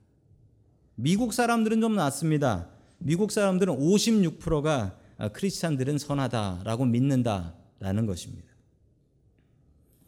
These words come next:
우리가 하나님께 영광을 돌릴 수 있는 방법은 두 가지입니다. 첫 번째로는 예배.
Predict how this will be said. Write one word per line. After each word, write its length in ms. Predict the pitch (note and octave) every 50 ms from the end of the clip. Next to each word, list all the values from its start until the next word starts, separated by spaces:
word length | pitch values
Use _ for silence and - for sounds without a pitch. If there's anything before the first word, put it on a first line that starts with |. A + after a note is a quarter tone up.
| - - _ _ _ _ _
우리가 280 | - C#3+ D3+ F#3+ G#3 A#3
하나님께 480 | A3+ A#3 B3 B3 B3 A#3+ A#3+ A3+ B3 B3
영광을 420 | A3 G3 G3 G3 G3+ G#3 G#3 G#3
돌릴 300 | - F3+ F3 F3 F3 F3
수 100 | F3 F3
있는 160 | E3+ D#3+ D#3
방법은 460 | D3+ D3 D3 C#3+ C#3+ C#3+ D3 E3+ D3+
두 140 | - C#3 D3
가지입니다. 680 | C#3+ D3 C#3 B2 B2 A2+ G#2+ G2+ G2 G2 F#2 F2 E2+ F2 -
첫 200 | - E3+ - -
번째로는 520 | F#3 F3 F3 F3 D#3+ D3 D3+ D#3 D3+ B2
예배. 500 | G#2+ A2 G#2+ G2 G#2 F#2 F2+ F2+ F2 F#2